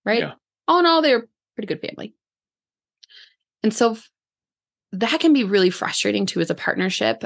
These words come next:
Speaker 1: of why, why do I have to do all this work, but my partner doesn't?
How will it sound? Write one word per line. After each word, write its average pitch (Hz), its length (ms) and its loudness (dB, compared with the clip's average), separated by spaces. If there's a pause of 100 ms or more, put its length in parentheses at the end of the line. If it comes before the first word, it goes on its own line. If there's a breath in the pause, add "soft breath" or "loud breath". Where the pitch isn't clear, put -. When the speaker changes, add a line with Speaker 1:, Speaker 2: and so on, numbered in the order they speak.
Speaker 1:
of 170 480 -2 (1500)
why, 190 480 2 (140)
why 180 280 4
do 208 100 4
I 180 120 4
have 175 180 -2
to 175 80 -10
do 165 180 0
all 160 180 4
this 160 260 2
work, 180 260 2
but 170 100 -4
my 156 100 -2
partner 165 320 -8
doesn't? 143 420 -6